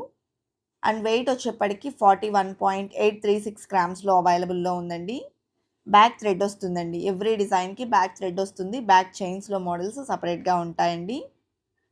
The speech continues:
And నెక్స్ట్ డిజైన్ చూస్తూ ఉన్నాము. మ్యాంగో ఫినిషింగ్ మరియు ఫ్లవర్ మోటివ్స్‌తో హైలైట్ అవుతూ వచ్చేసింది.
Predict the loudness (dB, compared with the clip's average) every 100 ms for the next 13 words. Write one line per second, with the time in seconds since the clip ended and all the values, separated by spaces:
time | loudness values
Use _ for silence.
0 | _ _ _ _ -8 -4 -2 -4 -4 -4
1 | 0 0 0 -2 -6 -4 -4 0 0 0
2 | 0 0 0 -4 -8 -10 -8 -8 -4 -2
3 | -2 0 0 0 -4 -6 -8 -6 -6 -4
4 | -4 -4 -4 -6 -4 -6 -4 -8 -8 -10
5 | -10